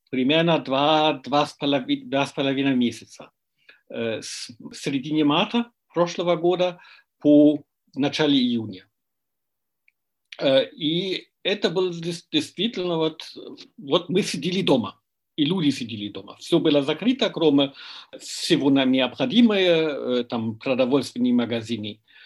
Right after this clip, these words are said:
и почта, и даже банки, по-моему, были закрыты. Ну, точно и спортклубы, и рестораны, и кафе, и о-, обычные магазины. И чтобы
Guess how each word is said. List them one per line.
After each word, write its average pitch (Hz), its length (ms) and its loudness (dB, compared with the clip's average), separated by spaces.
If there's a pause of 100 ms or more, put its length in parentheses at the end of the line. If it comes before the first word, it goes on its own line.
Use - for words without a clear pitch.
(180)
и 120 480 -12
почта, 123 640 -2
и 113 400 -12 (580)
даже 131 220 -6
банки, 165 340 0
по-моему, 135 380 -2
были 127 240 2
закрыты. 117 640 -6 (280)
Ну, 120 120 -6
точно 127 500 0
и 113 640 -8 (100)
спортклубы, 175 800 -2
и 120 260 2
рестораны, 151 680 0 (240)
и 117 60 -14
кафе, 175 540 2
и 165 440 -2 (360)
о-, - 220 -8
обычные 151 600 2
магазины. 180 640 -6 (460)
И 208 540 0 (140)
чтобы 175 320 6